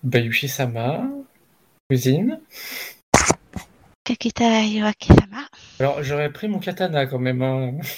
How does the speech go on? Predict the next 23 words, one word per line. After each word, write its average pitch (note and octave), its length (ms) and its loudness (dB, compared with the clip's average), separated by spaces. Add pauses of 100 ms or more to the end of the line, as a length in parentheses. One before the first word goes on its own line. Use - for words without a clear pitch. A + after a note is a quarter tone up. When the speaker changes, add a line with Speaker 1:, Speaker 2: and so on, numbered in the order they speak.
(500)
Speaker 1:
<laughs> - 160 -4
Au G#3 40 -2
passage. F#3 580 0 (760)
Speaker 2:
Il A#3+ 340 -8
ne A3+ 280 -2 (100)
devrait A3+ 300 2
pas C4 200 2
y A#3+ 120 -2
avoir A#3 360 0
de A3 100 -4
danger A3 360 -2
imminent G#3+ 360 0
normalement. G3 520 -2 (680)
Speaker 1:
Euh, C3+ 240 -4
pourquoi C3 240 -2
allez-vous B2 180 2
crier ? B2+ 320 -6 (840)
Speaker 2:
N'entrez A#3+ 360 6
pas A#3 160 6
dans G#3+ 100 4
cette - 220 -2
pièce. - 380 6 (2250)
Speaker 1:
Bien. B2 240 -4